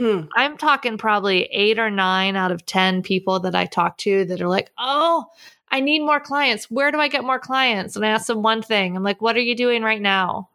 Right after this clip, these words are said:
Speaker 2: <laughs>
Speaker 1: Let
Speaker 2: And
Speaker 1: me
Speaker 2: it
Speaker 1: guess. Nothing. <laughs>
Speaker 2: <laughs> I'm posting on social media
Speaker 1: Right.
Speaker 2: a little bit. Um,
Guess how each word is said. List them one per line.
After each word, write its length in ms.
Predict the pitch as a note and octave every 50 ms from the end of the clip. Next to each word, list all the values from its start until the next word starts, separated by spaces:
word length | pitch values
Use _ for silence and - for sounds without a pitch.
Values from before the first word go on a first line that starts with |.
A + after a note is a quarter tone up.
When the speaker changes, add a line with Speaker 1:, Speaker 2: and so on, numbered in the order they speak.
| _ _ _
Speaker 2:
<laughs> 1300 | - - - - _ _ _ _ _ _ _ _ _ _ _ _ _ _ _ _ _ _ _ _ _ _ _ - - - - - - - - - - - _ _ _ _ - - _
Speaker 1:
Let 80 | A#3 C4+
Speaker 2:
And 60 | -
Speaker 1:
me 60 | C#4
Speaker 2:
it 40 | -
Speaker 1:
guess. 320 | E3+ D#3 - - - - - _ _
Nothing. 420 | A3+ A3+ G3 - - F#3 C#3+ E3+ - - - - F5+ G#5 G#5+ C#5
<laughs> 380 | C5 - D5 D5 - D#5 A#4
Speaker 2:
<laughs> 440 | - - - B3+ - - - - -
I'm 100 | D#4+ D4
posting 360 | F4 F4 F#4 F#4+ F#4 G4 F4+
on 140 | E4+ E4+ D#4+
social 320 | - F4 E4 D#4+ - D#4+ D4+
media 320 | E4 F#4 F#4 F4 D#4+ D4
Speaker 1:
Right. 200 | C#4 C#4 C#4 C#4
Speaker 2:
a 40 | C#4+
little 180 | C#4+ C#4 C4 C4
bit. 260 | D4 D4+ D4+ - - - - - C#4+ - -
Um, 640 | - C4+ C4 B3+ B3 A#3 A#3 A3+ G#3+ G#3+ G#3 - -